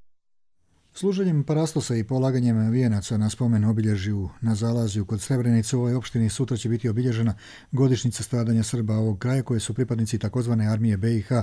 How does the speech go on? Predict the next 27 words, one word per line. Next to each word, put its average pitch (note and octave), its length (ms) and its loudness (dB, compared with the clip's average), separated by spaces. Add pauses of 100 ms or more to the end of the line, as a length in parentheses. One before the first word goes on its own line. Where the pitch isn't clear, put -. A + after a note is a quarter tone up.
(400)
ubili D3+ 320 2
u A#2+ 140 2
odbrambeno-otadžbinskom G#2 1080 -2
ratu. G#2+ 280 -2 (400)
Samo F3+ 280 4
na E3+ 120 4
pretor E3 400 2
dan G#2+ 320 0
hiljadu C3+ 240 2
devetsto B2+ 340 0
devedeset A#2 440 0
druge A#2+ 300 2
godine, A2+ 460 2 (180)
prije A2+ 180 2
dvadeset A#2+ 400 0
dvije B2+ 280 2
godine, C3+ 340 4 (380)
snage E3+ 340 2
Nasera D3+ 340 2
Orića C#3 340 2
ubile C3 260 2
su B2 140 -2
šezdeset A#2+ 540 -2
devet A2+ 320 0
mještana A2 540 2
sela G#2 400 0 (260)
Sase, B2 520 0